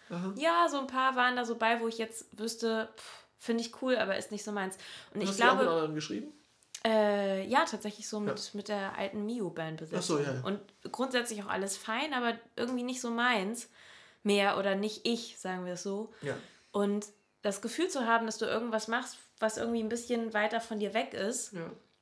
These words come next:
Speaker 2: aber du willst eigentlich deine eigenen Songs machen, das ist halt nicht cool. Und ich kann mir das halt
Speaker 1: Mhm.
Speaker 2: nur noch schlimmer vorstellen, <laughs> wenn du auf die Bühne gehst und wirklich nur auf, auf Kalkül schreibst
Speaker 1: Ja, klar.
Speaker 2: und dann irgendwann auf der Bühne stehst und sagst so, „Ja, und jetzt die Bridge,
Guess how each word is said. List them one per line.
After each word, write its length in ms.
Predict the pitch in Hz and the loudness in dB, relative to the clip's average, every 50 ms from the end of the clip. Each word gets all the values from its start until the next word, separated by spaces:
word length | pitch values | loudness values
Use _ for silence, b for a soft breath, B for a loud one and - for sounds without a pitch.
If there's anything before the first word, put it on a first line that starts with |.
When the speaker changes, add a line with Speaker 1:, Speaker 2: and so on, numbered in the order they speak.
| _ - | _ 0
Speaker 2:
aber 140 | - 202 220 | 4 4 4
du 140 | 226 208 208 | 4 4 2
willst 240 | 254 294 - - - | 0 0 2 4 4
eigentlich 280 | - 214 214 214 - | 4 4 4 2 -2
deine 220 | - 214 214 214 202 | -2 -2 0 0 2
eigenen 320 | - 196 202 214 214 202 | 2 2 0 0 -2 -4
Songs 240 | 196 - 214 208 - | -4 -4 -6 -6 -4
machen, 180 | 220 208 202 208 | -6 -6 -4 -4
das 100 | 196 196 | -6 -6
ist 140 | 196 - 208 | -6 -6 -6
halt 140 | 202 202 | -6 -6
nicht 240 | - 196 - - - | -6 -8 -10 -8 -4
cool. 240 | 285 277 214 160 143 - | -2 0 0 2 0 0
Und 80 | 165 | -2
ich 120 | 170 175 - | -4 -4 -4
kann 140 | - 214 214 | -4 -2 -2
mir 80 | 220 | 0
das 160 | 208 208 - - | -2 -2 -2 -2
halt 120 | 214 - | -2 0
Speaker 1:
Mhm. 60 | 220 226 | 0 2
Speaker 2:
nur 260 | 240 254 254 254 254 B B B B B B B | 2 2 2 0 -2 B B B B B B B
noch 140 | 214 214 - | -2 -2 -2
schlimmer 340 | - 254 262 294 302 277 | 0 0 0 2 2 0
vorstellen, 680 | 254 247 - 226 220 214 - - 208 208 202 214 233 233 - - - - | 0 -2 -2 -2 -2 -2 -2 -4 -4 -2 0 0 -2 -2 -4 -10 -18 -18
<laughs> 160 | - - - | -18 -10 -2
wenn 120 | - 220 233 | 0 2 4
du 100 | 233 - | 4 4
auf 100 | - - | 2 0
die 80 | 233 | -4
Bühne 280 | 208 233 247 262 269 240 | -4 -2 -2 -2 -2 -2
gehst 220 | 220 233 226 226 | -2 -2 -4 -2
und 140 | 214 202 214 | -4 -4 -2
wirklich 320 | 233 254 247 277 269 269 | -2 -2 -2 -2 -6 -4
nur 320 | - 247 247 247 247 247 247 - | -4 -2 0 0 0 -2 -2 -2
auf, 340 | - 214 208 214 - - - - _ _ _ _ _ _ _ _ _ _ _ - | 0 0 0 0 -2 -8 -12 -18 _ _ _ _ _ _ _ _ _ _ _ -8
auf 420 | 196 196 196 196 - - - - _ _ _ _ _ - | -4 -4 -2 -4 -4 -6 -10 -12 _ _ _ _ _ -4
Kalkül 540 | - 208 208 208 - - 277 269 294 302 | 0 0 0 0 -2 -4 -2 -2 0 0
schreibst 640 | 302 - - - 226 240 247 240 233 254 254 - - 160 | 0 -2 -2 2 2 4 4 4 4 2 0 -2 -4 -2
Speaker 1:
Ja, 220 | 143 143 139 139 | -2 -2 -2 -4
klar. 180 | 131 - 160 156 | -6 -6 -2 2
Speaker 2:
und 60 | 214 | 4
dann 120 | 226 233 - | 6 6 6
irgendwann 340 | 214 226 233 254 247 240 | 4 4 4 4 4 4
auf 120 | 226 214 220 | 4 2 0
der 100 | - 226 | 0 -2
Bühne 260 | 233 233 233 254 247 | -2 0 0 0 -2
stehst 260 | 247 - 240 240 233 226 | -2 -2 -4 -4 -4 -4
und 40 | |
sagst 140 | 214 214 214 | -6 -6 -6
so, 60 | 202 | -6
„Ja, 220 | 196 214 226 233 202 | -6 -6 -6 -4 -4
und 80 | 185 185 | -4 -2
jetzt 280 | 196 214 220 - - - _ B B B B - | -2 -4 -4 -4 -8 -14 _ B B B B -8
die 80 | 220 | -6
Bridge, 280 | 214 226 240 240 233 - | -2 -2 0 0 0 0